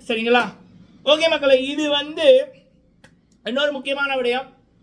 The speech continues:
சீசன் ஃபோர், இன்னொரு பல பேர் சொன்னாங்க, "ப்ரோ, இப்ப, இப்ப விஜய் டி வியோட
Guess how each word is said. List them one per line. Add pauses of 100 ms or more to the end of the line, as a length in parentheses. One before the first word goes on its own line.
(220)
சீசன்
ஃபோர்,
இன்னொரு
பல
பேர்
சொன்னாங்க,
"ப்ரோ,
இப்ப, (240)
இப்ப (120)
விஜய்
டி
வியோட